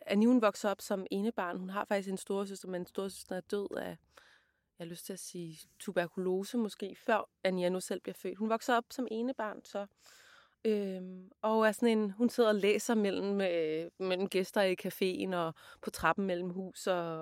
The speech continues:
og butik. Øh, og kommer siden på gymnasiet og bliver faktisk også uddannet i litteratur og bliver gy-, gymnasielærerinde.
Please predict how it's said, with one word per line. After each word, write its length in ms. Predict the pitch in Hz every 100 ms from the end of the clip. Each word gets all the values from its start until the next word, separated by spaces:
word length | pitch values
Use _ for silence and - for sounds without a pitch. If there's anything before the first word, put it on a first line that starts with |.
| -
og 120 | 165
butik. 480 | 190 - - 214 - _ - - - _ 196
Øh, 340 | 190 180 92 - -
og 80 | 185
kommer 240 | 214 180
siden 280 | - 226 294
på 100 | 226
gymnasiet 680 | 180 165 170 247 247 - 269
og 80 | 233
bliver 140 | 220
faktisk 220 | 214 214
også 160 | 214 214
uddannet 420 | 220 226 202 196
i 20 |
litteratur 520 | 175 185 180 - 254
og 100 | 240
bliver 160 | - 208 -
gy-, 180 | _ -
gymnasielærerinde. 960 | 220 247 269 - 233 175 160 160 143